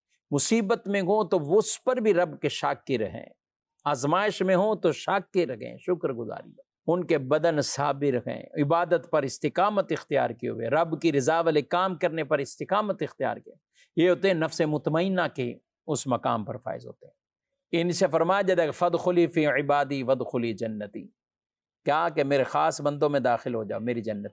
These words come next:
میں داخل ہو جاؤ۔ قربان جائیں حضرت صدیق اکبر رضی اللہ تعالیٰ عنہ۔ آپ نے پوچھا، "یا رسول اللہ صلی اللہ علیہ وسلم، یہ کون کہ جن کو انتقال کے وقت ایسی خبر مل جائے،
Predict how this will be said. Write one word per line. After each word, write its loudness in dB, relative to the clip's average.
میں -16
داخل -18
ہو -20
جاؤ۔ -20
قربان 2
جائیں 2
حضرت 4
صدیق 2
اکبر 2
رضی 2
اللہ 0
تعالیٰ -6
عنہ۔ -16
آپ 2
نے 2
پوچھا، 0
"یا 4
رسول 0
اللہ 4
صلی -2
اللہ 0
علیہ 2
وسلم، -4
یہ -4
کون 0
کہ 0
جن 0
کو 0
انتقال 0
کے 0
وقت 0
ایسی 4
خبر 2
مل -2
جائے، 4